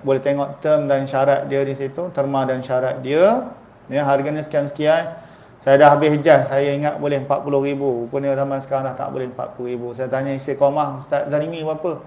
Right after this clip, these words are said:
Lima puluh sembilan, dia kata, ya. Ha, inilah harga kita, boleh kongsi dua tiga nama,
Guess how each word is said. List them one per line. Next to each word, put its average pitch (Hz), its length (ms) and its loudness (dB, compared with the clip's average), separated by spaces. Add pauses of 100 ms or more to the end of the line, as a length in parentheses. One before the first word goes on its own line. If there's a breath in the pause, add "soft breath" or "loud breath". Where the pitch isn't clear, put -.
(840)
Lima 127 320 -8
puluh 123 160 -10
sembilan, 120 560 -4
dia 113 160 -10
kata, 110 240 -10
ya. 139 160 -4 (160)
Ha, 117 160 -10
inilah 139 240 0
harga 135 240 -4
kita, 139 400 -2
boleh 139 160 0
kongsi 139 320 -6
dua 135 160 -4
tiga 135 160 -4
nama, 151 480 -6